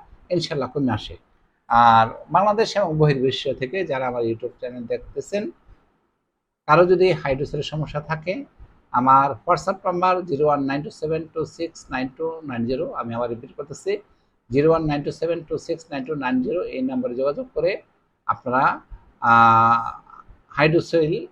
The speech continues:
এর চিকিৎসা আমার কাছে নিতে পারেন বা পরামর্শ নিতে পারেন। তো এখন চলে আসি যে এই হাইড্রোসিলের ক্ষেত্রে যে, উম,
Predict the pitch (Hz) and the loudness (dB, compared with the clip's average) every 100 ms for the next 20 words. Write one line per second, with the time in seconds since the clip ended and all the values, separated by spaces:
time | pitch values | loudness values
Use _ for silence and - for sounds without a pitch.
0 | _ _ _ 127 - 175 156 - 165 160 | _ _ _ -4 -2 -4 -4 -4 -6 -4
1 | 139 135 135 160 156 190 175 185 - - | -4 -4 -4 -4 -2 2 2 2 -2 -12
2 | _ _ _ 117 143 135 120 110 107 - | _ _ _ -6 0 0 0 -4 -8 -8
3 | 80 82 82 - _ _ _ _ - - | -12 -14 -18 -20 _ _ _ _ -20 -20
4 | _ _ _ _ _ _ - _ _ _ | _ _ _ _ _ _ -20 _ _ _
5 | _ _ - 160 196 240 240 240 - 247 | _ _ 0 2 4 6 8 8 6 2
6 | 247 185 185 190 196 196 - 147 160 156 | 4 6 6 6 6 2 0 0 2 0
7 | 156 180 180 196 202 196 185 - 160 175 | 2 2 0 0 0 2 0 -2 2 2
8 | 196 139 135 131 127 131 - - 151 254 | 2 0 2 4 4 4 -2 -18 -18 -18